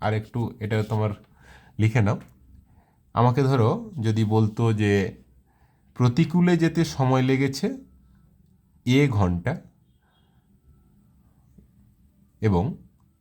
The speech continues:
ওই অনুকূলে যেতে সময় লেগেছে বি ঘন্টা। অনুকূলে যে টাইমটা লাগছে ওটা কম লাগছে, প্রতিকূলে যেটা লাগছে ওটা বেশি লাগছে। তাহলে এখানে আমি বলতে পারি A greater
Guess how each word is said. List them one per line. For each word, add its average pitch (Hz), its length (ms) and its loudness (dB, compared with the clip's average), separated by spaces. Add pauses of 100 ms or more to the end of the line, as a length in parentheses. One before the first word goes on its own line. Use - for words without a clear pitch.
(760)
ওই 104 580 0
অনুকূলে 123 640 2
যেতে 120 220 -2
সময় 98 280 -2
লেগেছে 95 420 -4 (520)
বি 101 280 2
ঘন্টা। 80 360 -6 (1600)
অনুকূলে 143 540 2
যে 143 160 0
টাইমটা 107 440 2
লাগছে 92 500 -4 (300)
ওটা 101 180 -4
কম 120 320 2
লাগছে, 139 440 -4 (360)
প্রতিকূলে 120 560 0
যেটা 113 220 2
লাগছে 104 340 -2
ওটা 123 240 -2
বেশি 101 340 0
লাগছে। 110 360 -2 (300)
তাহলে 101 260 0
এখানে 104 300 0
আমি 107 120 0 (180)
বলতে 95 280 -2
পারি 107 160 -2 (260)
A - 20 0 (180)
greater 85 320 -2